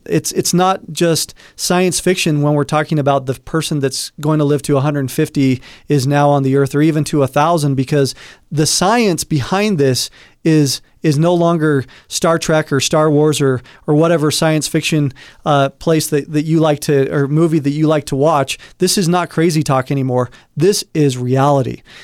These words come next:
And, and so this article talks about how we need to change the mindset of a four oh one k as an example. Uh, a four four oh one k needs to last a lot longer than most advisors have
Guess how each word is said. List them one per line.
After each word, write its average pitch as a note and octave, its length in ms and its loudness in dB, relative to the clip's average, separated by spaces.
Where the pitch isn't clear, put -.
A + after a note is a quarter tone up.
And, D3+ 320 2
and D#3 200 0
so E3 160 0
this D3+ 160 -2
article F3+ 420 0
talks D#3+ 340 -2
about D3 320 0
how D3 300 0
we E3+ 140 0
need B3 240 0
to A3 80 -4
change A3 360 -2
the F3+ 80 -2
mindset F3 480 2
of D3 100 0
a D3 60 0
four F3+ 280 2
oh E3+ 40 2
one E3+ 200 0
k F#3 240 0
as C3+ 120 -2
an C3 100 -4
example. B2 600 -8
Uh, D3 260 2
a D#3+ 100 0
four G3 400 2
four G3 220 0
oh G#3 60 4
one F#3 160 2
k G3 220 -2
needs F3+ 240 0
to D#3+ 100 -2
last D#3+ 360 0
a F3 40 0
lot D3+ 260 0
longer D3+ 560 0
than D#3 220 2
most F#3 360 0
advisors D3+ 760 0
have D3+ 300 -2